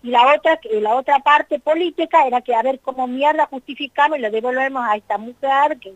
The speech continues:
jode y a su casa, que vaya ahí con todo rodeado, que no salga al, al, ni al jardín.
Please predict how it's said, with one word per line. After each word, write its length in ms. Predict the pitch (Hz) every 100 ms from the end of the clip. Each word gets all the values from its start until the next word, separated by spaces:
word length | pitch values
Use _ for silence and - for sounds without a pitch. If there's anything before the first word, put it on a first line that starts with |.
| _
jode 480 | 240 262 269 277 269
y 100 | 220
a 80 | 190
su 200 | 190 _
casa, 460 | - 262 302 302 311 _ _ _ -
que 100 | 214
vaya 320 | 247 247 233
ahí 160 | 269 254
con 240 | - 190 -
todo 240 | 302 269
rodeado, 560 | 226 262 277 302 320 311
que 120 | 202
no 200 | 208 247 -
salga 320 | 269 226 202
al, 100 | 190 _
al, 220 | 190 190 196
ni 60 | 190
al 120 | 190
jardín. 440 | 233 233 339 349